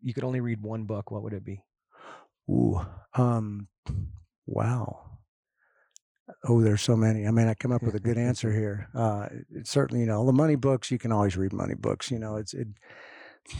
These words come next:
Speaker 2: you know, m-, m-, maybe, maybe one of those deep books by Eckhart Tolle,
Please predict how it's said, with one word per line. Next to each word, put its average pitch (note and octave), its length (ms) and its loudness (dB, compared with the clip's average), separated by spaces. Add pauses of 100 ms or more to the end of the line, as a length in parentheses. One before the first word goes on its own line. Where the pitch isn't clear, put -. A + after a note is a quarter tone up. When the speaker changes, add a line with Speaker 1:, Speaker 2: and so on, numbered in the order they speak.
(220)
Speaker 2:
you B2 160 4
know, G#2 160 0
m-, A#2+ 300 -4
m-, F3+ 300 -4
maybe, B2+ 280 2 (1160)
maybe C3 180 6
one B2 100 2
of A#2 60 2
those G#2+ 120 -2
deep A#2 180 4
books A2+ 240 4
by G#2+ 180 4
Eckhart A2 340 2
Tolle, G#2+ 340 0